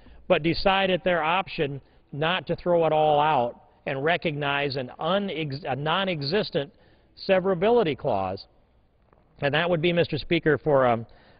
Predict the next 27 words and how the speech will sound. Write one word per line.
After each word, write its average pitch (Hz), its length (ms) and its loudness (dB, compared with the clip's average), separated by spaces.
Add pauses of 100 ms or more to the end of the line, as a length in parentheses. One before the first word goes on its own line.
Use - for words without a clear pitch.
uh, 135 200 -6
that 135 260 2
a - 240 -8
severability 180 600 2
clause, 143 260 2
non-severability 170 800 0
clause 147 360 0
is 135 120 -4
this. 127 160 -4
It's 120 120 -10
either 165 300 0 (260)
the 151 80 -2
clause 190 340 2
that 180 100 -2
can 165 160 -2
be 180 100 2
in 190 80 0
the 175 80 2
bill 180 340 4
will 156 120 2
say 151 320 0
if - 120 -6
any 202 220 0
part 196 260 0
is 165 100 -4
found 180 260 0
unconstitutional, 170 1040 -2